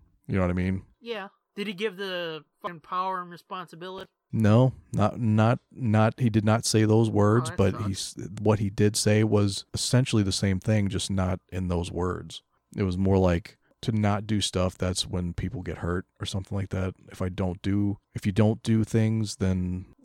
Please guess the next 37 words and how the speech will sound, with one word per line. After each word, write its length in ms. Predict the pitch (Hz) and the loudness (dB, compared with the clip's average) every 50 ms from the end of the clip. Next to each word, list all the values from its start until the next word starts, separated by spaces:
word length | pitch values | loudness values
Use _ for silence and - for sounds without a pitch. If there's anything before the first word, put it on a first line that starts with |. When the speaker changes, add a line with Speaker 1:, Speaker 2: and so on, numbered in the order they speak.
| - | -4
Speaker 1:
other 140 | 101 92 95 | -2 0 0
people 260 | 92 - 101 92 104 | 0 0 -2 -2 0
will 100 | 95 92 | -2 -2
get 160 | 90 95 92 90 | -2 -2 -4 -2
hurt 300 | - 95 90 92 95 - _ | -2 -2 0 -2 -2 -4 _
or 60 | - | -14
something 280 | - - 101 92 87 90 | -8 -8 -6 -6 -4 -4
like 180 | 85 82 85 - | -4 -4 -6 -6
that. 160 | - 98 95 | -8 -6 -4
I 80 | 92 92 | -4 -2
forget 220 | - 113 113 113 101 | 0 0 2 2 0
exactly 460 | 92 90 98 92 92 90 - 92 87 | 2 2 2 2 2 0 -2 -4 -4
the, 180 | 90 87 85 87 - _ _ | -4 -4 -6 -8 -10 _ _
the, 180 | - 90 87 85 - | -6 -6 -6 -6 -6
the 100 | - 85 | -6 -6
lines, 380 | 90 87 87 90 90 92 98 | -4 -4 -4 -4 -4 -4 -4
but 140 | - - 95 | -6 -6 -2
they 100 | - 107 | 0 0
were 100 | 98 101 | 2 2
really 260 | 104 127 139 117 92 | 2 2 2 2 2
good 280 | 87 - 104 95 92 92 | 0 0 -2 -2 -2 -2
and 160 | 95 95 98 | -4 -4 -4
really 300 | 98 95 92 92 90 87 101 120 - _ _ | -4 -2 -2 -2 -2 -2 -6 -10 -16 _ _
genuine. 480 | - - 113 110 104 90 78 76 78 - - | 0 2 4 4 4 2 0 -4 -6 -8 -10
They 80 | - | -10
felt 220 | 82 - 98 92 65 | -4 -2 -2 -2 0
really 260 | 95 95 92 90 90 | -2 -2 -2 -2 -4
genuine 420 | 87 - 90 87 87 87 78 65 76 | -4 -6 -6 -4 -4 -6 -6 -8 -8
and 120 | 78 85 87 | -8 -6 -4
not, 220 | 85 80 82 85 - _ _ _ _ - - 64 | -4 -4 -4 -6 -8 _ _ _ _ -20 -16 -10
you 140 | - 104 87 | -6 -4 -4
know, 220 | 80 76 80 82 - - _ _ _ _ _ _ _ _ | -4 -4 -6 -8 -10 -14 _ _ _ _ _ _ _ _
like, 140 | - 110 - | 0 0 2
a 40 | 98 | 2
lot 220 | 98 113 131 156 160 | 2 4 4 4 4
of 80 | 139 | 4
the, 180 | 107 95 87 | 4 2 0